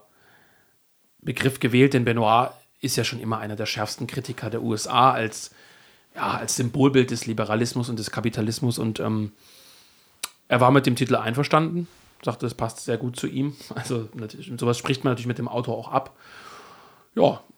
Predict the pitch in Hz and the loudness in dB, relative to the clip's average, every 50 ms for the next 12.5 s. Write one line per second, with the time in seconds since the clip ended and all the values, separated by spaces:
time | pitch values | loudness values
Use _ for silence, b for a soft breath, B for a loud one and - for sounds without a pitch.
0 | _ _ - - - 131 139 156 160 147 - - 139 127 - - - - - - | _ _ -10 2 4 6 8 8 8 6 6 2 0 0 -2 -4 -4 -4 0 2
1 | 127 120 139 175 202 202 - - 190 - - 160 151 170 185 196 - - - - | 4 4 4 4 2 0 -2 -4 -4 -4 -2 -2 -2 -2 -2 -4 -4 -6 -6 -4
2 | 147 143 143 139 151 143 - 156 147 139 143 143 143 151 151 147 131 120 120 120 | -4 -4 -4 -4 -4 -4 -2 -2 0 0 0 -2 -2 -2 -2 -2 -2 -2 -2 -2
3 | 120 - - 120 117 127 139 139 131 127 123 127 - 135 131 123 123 131 113 117 | -4 -4 -2 0 0 2 2 2 2 0 0 -2 -2 -2 -2 -2 -2 -4 -4 -4
4 | 117 117 110 110 120 123 120 120 120 120 139 135 - - - - - 131 - 123 | -2 0 2 2 2 2 2 2 0 0 0 -2 -4 -6 -8 -8 -6 -6 -4 -4
5 | 113 - - 127 123 139 131 131 - 123 123 123 120 117 113 - 123 110 113 113 | -6 -4 -2 0 2 2 2 2 -2 -6 -4 0 0 0 0 0 -2 -2 -4 -2
6 | - - 113 107 113 107 131 - - - 143 165 185 190 - - _ _ _ _ | -2 -2 -2 -2 -2 -4 -6 -4 -2 -2 0 0 -2 -4 -8 -14 _ _ _ _
7 | - - - - _ - - _ _ _ _ - B B B B B B B B | -20 -20 -20 -20 _ -20 -20 _ _ _ _ -20 B B B B B B B B
8 | B B B B B 277 226 127 - - - _ _ _ - 143 123 135 123 139 | B B B B B 2 2 2 2 0 -10 _ _ _ -4 0 2 4 4 4
9 | 143 - - 151 120 - - 143 - 170 - - - - 127 127 135 147 156 147 | 4 2 0 -2 0 2 2 2 0 -2 -2 -2 0 2 4 4 4 4 2 0
10 | - B B B B B B B B B B B B B B B B B B B | -4 B B B B B B B B B B B B B B B B B B B
11 | B B B B - 165 170 185 160 - 143 147 160 170 165 156 151 143 143 - | B B B B 6 10 10 10 10 10 8 8 8 8 6 6 6 6 6 6
12 | - 123 151 151 - 160 147 139 135 127 | 6 4 4 4 4 2 2 2 2 2